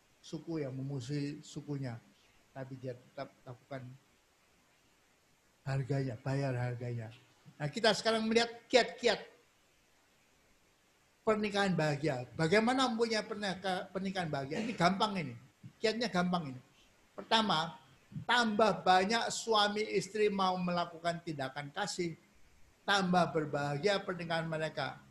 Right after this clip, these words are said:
Mau punya pernikahan yang bahagia, lakukan banyak tindakan kasih. Mau per-, pernikahan, pernikahan yang bahagianya super tinggi gitu,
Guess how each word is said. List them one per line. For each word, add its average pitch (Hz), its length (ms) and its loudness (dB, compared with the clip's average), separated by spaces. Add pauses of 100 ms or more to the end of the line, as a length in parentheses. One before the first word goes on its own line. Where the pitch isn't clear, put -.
(540)
Mau 240 160 4
punya 262 240 2
pernikahan 254 400 2
yang 233 80 2
bahagia, 202 560 4 (240)
lakukan 254 400 4
banyak 226 240 6
tindakan 214 400 0
kasih. 190 400 -2 (460)
Mau 247 240 4
per-, 262 180 -4
pernikahan, 254 560 -2
pernikahan 240 380 -2
yang 196 160 0 (260)
bahagianya 220 560 6
super 294 640 2 (160)
tinggi 277 320 -2
gitu, 269 240 -2